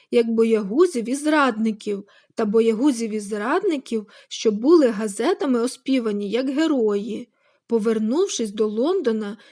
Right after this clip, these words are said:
я побачив, як інтелектуали будують на цій брехні світоглядні системи та емоційні стосунки".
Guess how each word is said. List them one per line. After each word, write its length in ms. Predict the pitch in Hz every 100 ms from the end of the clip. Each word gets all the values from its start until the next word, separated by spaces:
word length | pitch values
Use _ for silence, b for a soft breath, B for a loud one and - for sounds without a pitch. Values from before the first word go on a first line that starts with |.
| b
я 140 | 233 220
побачив, 680 | 220 208 214 330 349 233 220 B B
як 200 | 247 240
інтелектуали 800 | 247 226 233 220 - 226 349 294
будують 500 | 220 254 233 311 277
на 120 | 262
цій 220 | 262 277 247
брехні 600 | 262 302 - 240 220 220 b b
світоглядні 840 | - 233 226 277 349 254 208 226
системи 760 | 220 196 - - 302 359 247 226 B B
та 120 | 233
емоційні 640 | 226 214 202 - 311 311 294
стосунки". 1080 | - 269 - - 214 202 202 - 202 220